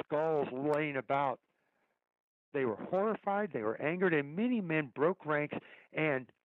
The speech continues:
took the time to give comrades a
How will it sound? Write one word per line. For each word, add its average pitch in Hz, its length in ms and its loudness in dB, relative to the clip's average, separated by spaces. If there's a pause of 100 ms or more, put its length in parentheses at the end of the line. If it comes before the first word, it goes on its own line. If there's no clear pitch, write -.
(100)
took 202 120 2 (100)
the 220 100 0 (120)
time 139 360 2 (400)
to 135 100 0
give 151 280 0 (200)
comrades 101 520 -2 (600)
a 110 200 -4